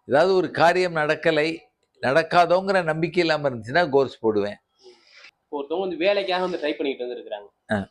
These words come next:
Speaker 2: அவங்களுக்கு வேலை வந்து கிடைக்கல.
Speaker 1: ம்.
Speaker 2: இந்த மருந்தை வந்து யூஸ் பண்றதுனால வேலைகள் வந்து கிடைக்குமா?
Speaker 1: கிடைக்கும்.
Speaker 2: ஆ.
Speaker 1: வேலை, வேலை, வேலைன்னு கனவுலகத்துல வாழ்றவனா இருந்தா கிளிமாட்டிஸ் போடணும்.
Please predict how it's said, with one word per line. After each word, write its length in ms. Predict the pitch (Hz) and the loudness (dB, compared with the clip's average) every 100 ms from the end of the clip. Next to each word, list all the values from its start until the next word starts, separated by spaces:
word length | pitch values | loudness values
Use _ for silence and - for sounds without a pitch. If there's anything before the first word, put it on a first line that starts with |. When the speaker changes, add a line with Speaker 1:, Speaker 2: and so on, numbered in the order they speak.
| _ | _
Speaker 2:
அவங்களுக்கு 380 | 131 139 131 156 | -6 -4 -4 -2
வேலை 140 | 165 | -2
வந்து 160 | 147 131 | -4 -8
கிடைக்கல. 300 | 120 - - _ 110 | -12 -14 -20 _ -14
Speaker 1:
ம். 560 | 110 - - _ - | -14 -14 -20 _ -10
Speaker 2:
இந்த 160 | 165 175 | -6 -2
மருந்தை 360 | 165 190 220 | -2 -2 -2
வந்து 160 | 202 196 | -2 0
யூஸ் 340 | 185 165 - | 0 -2 -4
பண்றதுனால 360 | 160 147 143 147 | -6 -4 -2 -4
வேலைகள் 300 | 143 143 135 | -4 -4 -6
வந்து 160 | 127 120 | -8 -14
கிடைக்குமா? 340 | 113 - - _ _ | -16 -18 -20 _ _
Speaker 1:
கிடைக்கும். 500 | - 185 208 - 180 | 2 2 2 0 -2
Speaker 2:
ஆ. 380 | 117 - 123 113 _ _ | -2 -10 -20 -20 _ _
Speaker 1:
வேலை, 360 | 117 156 208 214 | 4 6 6 4
வேலை, 260 | 196 208 196 | 2 2 2
வேலைன்னு 500 | 190 202 214 220 190 | 2 2 0 -2 0
கனவுலகத்துல 640 | 160 202 214 208 196 170 175 | 0 2 2 2 0 2 2
வாழ்றவனா 520 | 175 175 165 160 151 | 2 2 0 0 0
இருந்தா 260 | 147 175 - | 0 0 2
கிளிமாட்டிஸ் 480 | 202 208 190 156 - | 2 2 0 -4 0
போடணும். 400 | 123 113 104 - | -2 -2 -8 -14